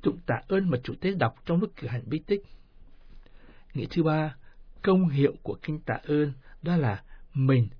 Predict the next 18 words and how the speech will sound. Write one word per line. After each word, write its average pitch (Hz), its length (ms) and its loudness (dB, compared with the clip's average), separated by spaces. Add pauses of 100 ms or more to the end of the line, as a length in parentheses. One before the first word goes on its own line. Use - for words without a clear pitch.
(120)
và 98 80 -4
máu 120 240 -4
Thánh 165 240 -2
Chúa 160 300 2 (320)
đã 202 120 -4
được 170 200 2
biến 196 260 0
đổi 110 220 4
do 185 180 0
lời 127 200 4
nguyện 127 220 4 (100)
đọc 123 220 -2
trên 165 300 -2
bánh 180 200 -2
và 120 140 -2
rượu. 120 200 -2 (1300)
Như 196 200 6
vậy, 143 200 4